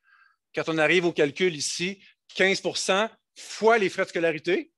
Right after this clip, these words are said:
ça, c'est le fameux mille six cents pour Michel. Et de ce mille six cents là,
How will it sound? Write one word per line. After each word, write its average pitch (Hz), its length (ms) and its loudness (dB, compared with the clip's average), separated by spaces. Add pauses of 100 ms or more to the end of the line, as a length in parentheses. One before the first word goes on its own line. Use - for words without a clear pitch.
ça, 156 140 -14
c'est 180 120 -2
le 156 100 0
fameux 160 280 -4
mille 160 260 -4
six - 200 -2
cents 185 280 -2 (720)
pour 143 260 -6
Michel. 165 520 -2 (680)
Et 190 180 0
de 190 220 2
ce 254 240 2
mille 226 300 -4
six - 200 -4
cents 196 260 -4
là, 190 220 -4